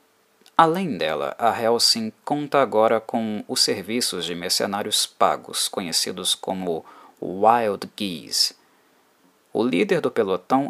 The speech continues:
é um personagem que ganhará bastante notoriedade na trama, principalmente pelas interações que terá com Ceras nos episódios futuros. Ele é Pip Bernadotte, um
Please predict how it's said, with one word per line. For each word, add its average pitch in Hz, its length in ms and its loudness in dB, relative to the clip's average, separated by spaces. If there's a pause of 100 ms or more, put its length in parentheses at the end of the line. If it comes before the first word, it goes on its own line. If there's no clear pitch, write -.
é 135 60 -2
um 139 80 -4
personagem 131 640 -2
que 127 160 -16
ganhará 131 420 -2
bastante 123 520 -2
notoriedade 131 720 -2
na 87 120 -4
trama, - 380 -12 (340)
principalmente 98 680 -2
pelas 90 260 -2
interações 101 560 -2
que - 100 -6
terá 135 280 2
com 127 180 -6
Ceras 90 580 0 (520)
nos 98 200 -6
episódios 98 480 -4
futuros. - 640 -8 (1000)
Ele 135 240 2
é 127 60 2
Pip - 420 -2
Bernadotte, 110 800 -4 (680)
um 92 220 -8